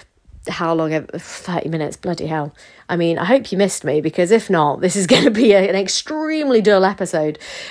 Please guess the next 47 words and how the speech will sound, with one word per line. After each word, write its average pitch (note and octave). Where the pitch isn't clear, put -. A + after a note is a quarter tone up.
um, E3
to -
kind F3+
of E3
come F#3+
back G#3
with. E3+
But F#3+
yeah, C4+
I -
wanted C4
to C4+
kind A#3+
of A3+
share A3+
some G3
thoughts G3+
and F3+
the E3+
way G#3
that G3+
I've F3
been F#3
kind F3
of E3
thinking F#3
about E3
what F3
the F3+
metaverse E3
actually F3
is, A#3
and G3
also G3+
how F3+
I'm E3+
defining E3
what -
kind D#3+
of D#3
creates E3+
the -
metaverse, D3+
because -
I G#3+
think D#4+
that, -